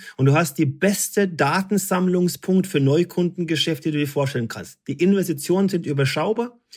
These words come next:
und damit hättest du eine Infrastruktur, wo die Menschen Lust auf Elektro haben. Dann kaufen sie chinesische Autos, dann kaufen sie Tesla und dann holen wir in Deutschland auf und dann kaufen sie wieder deutsche Autos. Aber es ist eine Irrglaube, zu glauben, dass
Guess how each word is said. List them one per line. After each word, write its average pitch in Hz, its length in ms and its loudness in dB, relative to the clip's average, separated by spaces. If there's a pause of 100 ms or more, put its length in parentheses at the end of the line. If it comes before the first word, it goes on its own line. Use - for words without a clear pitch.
(260)
und 151 160 2
damit 185 320 2
hättest 170 200 -4
du 175 40 0
eine 165 160 -2
Infrastruktur, 160 960 0
wo 165 60 0
die 160 140 2
Menschen 156 340 0
Lust 135 600 2 (200)
auf 135 440 0 (340)
Elektro 147 420 0
haben. 98 300 -8 (140)
Dann 135 140 0
kaufen 170 360 0
sie 143 120 -6
chinesische 190 720 2
Autos, 185 300 0
dann 135 140 -6
kaufen 139 320 -2
sie 120 120 -4
Tesla 196 480 -2 (220)
und 143 140 0
dann 127 160 6
holen 165 260 4
wir 151 60 2
in 139 80 0
Deutschland 131 340 -2
auf 214 340 2 (160)
und 147 100 -4
dann 139 120 2
kaufen 147 340 -2
sie 135 180 -2
wieder 139 120 4
deutsche 131 400 0
Autos. 120 460 -6 (240)
Aber 143 160 4
es 139 60 0
ist 143 60 -10
eine 185 140 2 (120)
Irrglaube, 120 800 -2 (440)
zu 143 160 -4
glauben, 208 420 4
dass 170 320 -2